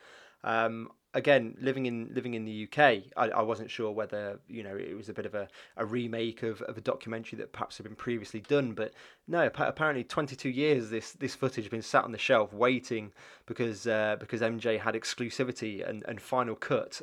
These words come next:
over the, uh, over the documentary and, and essentially kind of refused to, to release it until now. Um, which again just adds just to, to the epicness of it, that that's been there for twenty years, this behind the scenes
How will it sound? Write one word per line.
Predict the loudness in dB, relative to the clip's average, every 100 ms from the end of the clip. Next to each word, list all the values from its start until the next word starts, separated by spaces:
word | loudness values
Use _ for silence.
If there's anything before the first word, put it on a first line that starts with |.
| -2
over | 0 0 -4
the, | -6 -8 -4
uh, | -4 -4 -10 -20 -4
over | 0 0 -2
the | -2
documentary | -2 -2 -8 -10 -8 -6
and, | -6 -8
and | -8 -10 -12
essentially | -6 -4 -4 -6
kind | -8 -8
of | -8
refused | -10 -10 -10 -6
to, | -4 -4 -6
to | -8
release | -4 -4 -4 -6
it | -8
until | -8 -8 -6
now. | -2 -2 -2 -4 -12 -20 -20 -20 2
Um, | 4 4 0 -4
which | -2 2
again | 4 4
just | 0 -4
adds | -2 -2 -4 -10 -16 _ _ -8
just | -8 -10 _ _ _
to, | -6 -6
to | -6 -6
the | 0
epicness | 0 0 -4 -6 -8 -8 -8
of | -6
it, | -10 -12 -18 -20 -20 -2
that | -2 2
that's | 0 0 -2
been | -4 0
there | -2
for | -2 -8
twenty | 0 0 0 -4
years, | -2 0 0 -4
this | -12
behind | -8 -2 0 0
the | -6
scenes | -6 -6 -6 -8 -12 -12